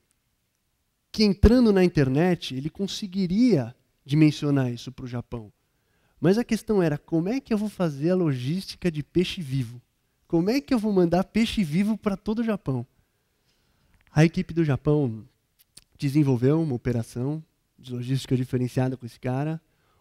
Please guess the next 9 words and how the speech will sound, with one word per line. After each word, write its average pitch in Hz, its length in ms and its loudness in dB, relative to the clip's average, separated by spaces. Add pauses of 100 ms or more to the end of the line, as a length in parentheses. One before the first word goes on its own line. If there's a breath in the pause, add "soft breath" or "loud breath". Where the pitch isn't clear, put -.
Hoje 147 220 4
ele 156 100 6
entrega 151 420 4
peixe 156 340 0
tropical 143 500 -4
pra 151 160 -2
todo 156 240 -6
o - 20 -2
Japão. 160 380 -8